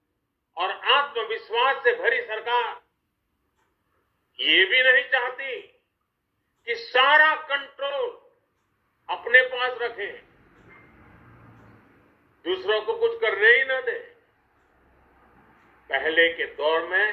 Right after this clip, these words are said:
सरकारों की इस सोच के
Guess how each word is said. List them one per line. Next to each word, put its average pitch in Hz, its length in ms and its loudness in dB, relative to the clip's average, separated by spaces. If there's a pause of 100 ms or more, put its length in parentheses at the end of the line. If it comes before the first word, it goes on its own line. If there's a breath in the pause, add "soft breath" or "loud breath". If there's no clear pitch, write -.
(880)
सरकारों 160 680 2
की 160 200 -10 (240)
इस - 220 -8
सोच - 320 -4 (140)
के 170 120 4